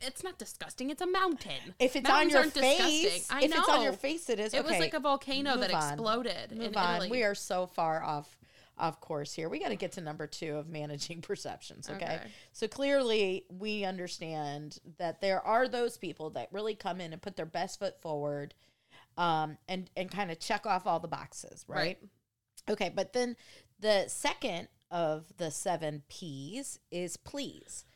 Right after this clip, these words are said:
Speaker 2: I please others to earn love.
Speaker 1: People pleasers.
Speaker 2: People pleasers, yeah.
Speaker 1: I think that's a self-explanatory one. I think people understand that. Like, you're not gonna pick a conflict.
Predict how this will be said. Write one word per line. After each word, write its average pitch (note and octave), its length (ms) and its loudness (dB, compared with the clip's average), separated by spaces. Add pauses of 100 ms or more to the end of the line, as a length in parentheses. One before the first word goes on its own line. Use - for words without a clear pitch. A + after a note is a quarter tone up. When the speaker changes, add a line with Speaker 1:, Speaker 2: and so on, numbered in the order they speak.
(420)
Speaker 2:
I G3+ 200 4
please B3+ 460 -6 (100)
others F3+ 640 -4
to - 240 -10
earn D#3+ 320 -6
love. - 480 -10 (260)
Speaker 1:
People B3 260 -8
pleasers. - 640 -16 (300)
Speaker 2:
People - 260 -14
pleasers, - 720 -18
yeah. D3+ 200 -8 (260)
Speaker 1:
I A#3+ 60 -8
think B3+ 160 -6
that's F3 220 -8
a F#3 60 -14
self-explanatory - 880 -12
one. G#2 200 -14
I F#3+ 80 -14
think F#3 200 -16
people E3+ 480 -14
understand E3+ 760 -12
that. C#3+ 280 -12
Like, F3+ 160 -16
you're F#3 80 -14
not F3+ 140 -8
gonna F#3+ 100 -12
pick F#3+ 200 -12
a F#3+ 40 -10
conflict. E3+ 840 -8